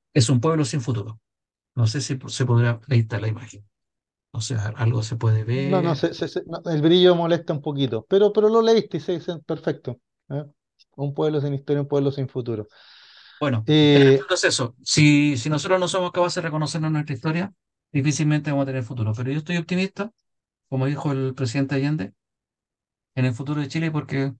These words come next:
Speaker 1: yo creo que vamos a ser más empáticos y aquí no hay vencedores ni vencidos. Y el ejercicio que quisimos hacer en este programa fue justamente tener los recuerdos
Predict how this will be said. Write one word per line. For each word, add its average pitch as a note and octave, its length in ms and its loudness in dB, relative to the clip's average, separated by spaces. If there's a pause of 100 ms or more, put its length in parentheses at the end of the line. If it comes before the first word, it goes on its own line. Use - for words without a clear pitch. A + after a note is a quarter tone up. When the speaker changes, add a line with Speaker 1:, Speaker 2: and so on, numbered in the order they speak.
Speaker 1:
yo C#3 160 2
creo D#3 160 2
que D3+ 80 0
vamos D3+ 240 0
a - 40 -8
ser D3+ 100 -4
más C#3+ 160 -2
empáticos C#3+ 680 -4
y B2 180 0
aquí B2 200 -2
no C3 100 0
hay C3 100 0
vencedores B2 400 -2
ni A2+ 80 0
vencidos. G#2+ 460 -6
Y B2 140 -4
el B2 80 2
ejercicio B2+ 480 -6
que A#2+ 120 -4
quisimos B2 360 -2
hacer C3 160 -4
en C3 60 -2
este C3+ 180 -6
programa C3+ 460 -4 (1000)
fue C3 140 -2
justamente B2 680 -2
tener A#2 240 0
los A2+ 100 0
recuerdos A2+ 400 -6